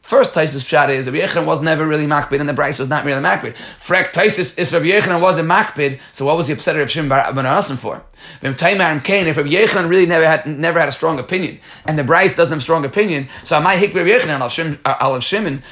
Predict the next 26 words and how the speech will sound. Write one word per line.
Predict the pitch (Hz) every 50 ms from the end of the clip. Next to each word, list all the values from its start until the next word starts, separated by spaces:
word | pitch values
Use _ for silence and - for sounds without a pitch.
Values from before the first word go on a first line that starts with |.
| - - - - _
uh, | - 143 143 147
Shimon, | 143 - 202 196 220 190
Shenosim | 156 - 151 156 170 160 - 160
Leishalimin, | 160 147 - - - 143 165 202 262 247 160 117 - - - - - - - -
Ki | - - 170
even | 165 160
the | 147 147 156
Yachalin, | 156 - - 147 196 262
Al | 277 220 147
Yisrael | 127 127 - 123 - 123 123
Shiyas | - 123
Atchila. | 120 - - 277 277 - - - _ _ _ _ _ - - - - _ _
If | 160 165 139
Rabbi | 156 147 156
Yochanan | 190 208 202 196 180 180 165 143 135
didn't | 151 175 175 180
really | 190 175 165
have | 156 147 147
a |
Shita, | 143 - 254 254 - 151 143
so | 143 143 143
what | 151 165 170
was | 175
his | 156 156
whole | 147 160 165
complaint? | 160 151 - - 233 269 190 127 - -